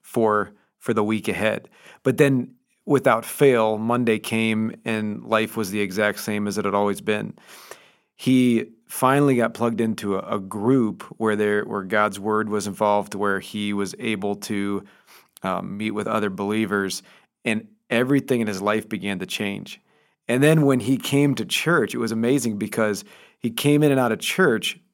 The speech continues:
but he actually was connected with people while he was there. It wasn't just about him getting something. It was about the relationships forming, and now the next thing is for him to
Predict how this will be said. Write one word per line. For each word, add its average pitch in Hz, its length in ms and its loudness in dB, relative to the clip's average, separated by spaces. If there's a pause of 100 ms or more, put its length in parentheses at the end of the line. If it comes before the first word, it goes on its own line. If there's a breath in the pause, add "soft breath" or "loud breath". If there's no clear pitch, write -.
but 131 140 -4
he 143 240 -2
actually 131 720 0
was 120 220 -4
connected 113 720 -2
with 110 360 -4
people 107 640 -4 (340)
while 113 280 2
he 110 140 -2
was 98 260 -2
there. 117 180 2
It 101 60 0
wasn't 120 240 0
just 120 180 -2
about 104 240 0
him 127 420 0
getting 113 320 0
something. 110 580 -6 (380 loud breath)
It 113 100 -2
was 104 160 -4
about 107 360 0
the 110 80 -6
relationships 104 720 -4
forming, 101 480 -4
and 98 120 -4
now 104 280 2
the 101 100 -6
next 101 320 -6
thing 98 220 -2
is 95 180 -6
for 98 160 -6
him 95 220 -6
to 95 180 -6